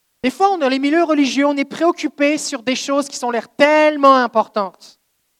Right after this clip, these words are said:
Et à côté de nous, les gens souffrent, mais ça, c'est pas important. Quand je refuse de confronter quelqu'un qui parle mal, je dis à la personne qui souffre,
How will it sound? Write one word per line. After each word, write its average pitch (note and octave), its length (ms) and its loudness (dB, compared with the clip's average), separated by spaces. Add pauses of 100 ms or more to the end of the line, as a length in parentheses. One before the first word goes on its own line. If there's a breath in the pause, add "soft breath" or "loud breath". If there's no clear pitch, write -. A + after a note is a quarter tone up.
(1000)
Et A3 60 2
à B3+ 60 4
côté E4+ 280 -2
de D4+ 40 -8
nous, E4+ 120 -2
les D#4 100 2
gens C#4+ 200 0
souffrent, D4 360 -2
mais B3+ 100 -4
ça, C#4 160 -2
c'est - 140 -10
pas A#3 120 -4
important. F3+ 460 -10 (1120)
Quand E4+ 160 2
je C4+ 100 -4
refuse C4 800 -4 (880)
de A3 60 -6
confronter C#4+ 640 -4
quelqu'un C4+ 340 -6
qui B3+ 100 -18
parle B3 280 0
mal, G#3 360 -4 (1040)
je A#3 60 -8
dis B3 120 -6
à D4+ 40 2
la D4 80 0
personne C#4 420 -4
qui C4+ 140 -10
souffre, - 400 -10